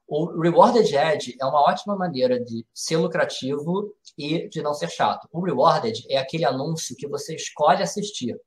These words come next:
É você, dentro do seu core loop, você colocar, por exemplo, "Ah, você acabou de gan-, você jogou uma partida, você ganhou tantas moedinhas." Aí você coloca uma opção pro jogador. "Assista um anúncio e dobre quantas moedinhas você acabou de ganhar."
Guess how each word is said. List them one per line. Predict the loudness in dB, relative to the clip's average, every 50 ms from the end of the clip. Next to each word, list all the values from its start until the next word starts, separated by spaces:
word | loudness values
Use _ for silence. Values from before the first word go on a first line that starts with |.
| _ _ _ _ _ _ _ _ _ -6 _
É | 2 2 2
você, | 2 2 -2 -2 0 0 0 0
dentro | 0 0 2 2 0 0 -2
do | -6 -8
seu | -6 -6 -6 -4
core | 2 2 2 2
loop, | 4 2 2 0 0 -4 -8 -10 -10 -12 _ _ _ _ _ _ _ _ _ _
você | -4 -2 0 0 0 2
colocar, | 4 4 4 4 4 4 4 4
por | 6 6 6 6
exemplo, | 4 0 0 -2 -2 -2 -4 -6 -10 -8 0 4
"Ah, | 4 6 6 4 0 -6 -16 _ -20 _ _ _
você | -2 -2 0 2 2
acabou | 4 6 6 4 6 6 4 4 4
de | 2 0
gan-, | 0 0 0 0 -2 -8
você | -12 -8 -6 -4 -2
jogou | 0 0 0 0
uma | 0
partida, | -2 -4 -4 -2 0 2 4 4
você | 4 4 2 0 0 0
ganhou | 2 2 2 2 0 0
tantas | 2 2 4 4 4 4 2 2 4
moedinhas." | 4 4 4 2 2 0 -2 -4 -4 -6 -8 -12 -14 -16 _ _ _ _ _ _ _ _ _ -2
Aí | 0 2 2
você | 2 2 0 2
coloca | 4 6 6 6 6
uma | 2 -2
opção | -2 -2 -2 -2 -2
pro | 0 0
jogador. | 4 6 6 6 6 4 2 2 0 -2 -6 -14 _ _ _ _ _ _ _ 0
"Assista | 0 0 2 0 0 0 2 2 4
um | 6 6
anúncio | 6 6 6 4 4 2 2
e | 4
dobre | 8 8 8 8 6 4 0
quantas | -2 -8 -12 -12 -10
moedinhas | -8 -6 -6 -6 -8 -10 -12
você | -12 -12 -4
acabou | -4 -2 -2 -2 -4
de | -4 -2
ganhar." | -2 0 0 -2 -4